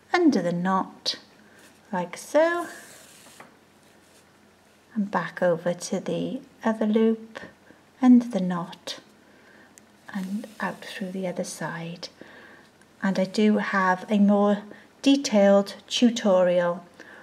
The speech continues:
on this way of steaming. So, and then you simply just pull the yarn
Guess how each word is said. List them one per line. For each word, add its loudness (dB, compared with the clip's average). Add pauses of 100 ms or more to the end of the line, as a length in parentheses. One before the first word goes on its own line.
(260)
on -4
this -4
way -4
of -6
steaming. -8 (640)
So, -6
and -4
then -6
you -6
simply -6 (500)
just -6 (480)
pull 0
the 2
yarn -2